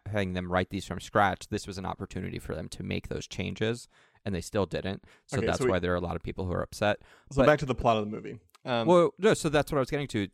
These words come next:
Speaker 1: I was just gonna talk about
Speaker 2: <laughs>
Speaker 1: Nagini's story really quick. Everyone made a huge hell about it, but she was barely in the film, and her story is relegated to you having to use the context clues with her and Credence hanging out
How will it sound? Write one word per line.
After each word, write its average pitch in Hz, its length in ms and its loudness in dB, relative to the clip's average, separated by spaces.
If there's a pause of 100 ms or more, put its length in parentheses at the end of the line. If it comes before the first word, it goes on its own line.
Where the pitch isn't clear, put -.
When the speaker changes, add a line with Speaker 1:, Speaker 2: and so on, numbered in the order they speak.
(100)
Speaker 1:
I 110 40 -2
was 107 120 0
just - 140 -10
gonna 120 120 -2
talk - 140 -2
about 110 160 -4
Speaker 2:
<laughs> 101 60 -4
Speaker 1:
Nagini's 120 320 -4
story 127 280 2
really 95 220 0
quick. - 300 -4 (360)
Everyone 151 280 4
made 143 120 0
a 127 40 -4
huge - 200 -6
hell 147 160 -2
about 120 220 2
it, 101 140 -4
but 101 220 0
she - 220 -10
was 110 120 -2
barely 143 440 2
in 123 80 -4
the 107 80 -4
film, 90 380 -4 (340)
and 98 260 -2
her 127 140 0
story 131 460 0
is 107 160 -4
relegated 107 600 2
to 95 460 0
you 101 140 -2
having 110 380 0
to - 120 -12
use 104 200 -2
the - 80 -8
context 107 560 -2
clues 92 500 -2
with 101 200 -4
her 107 260 2
and 95 100 -4
Credence 104 420 -4
hanging 87 320 -6
out 85 220 -6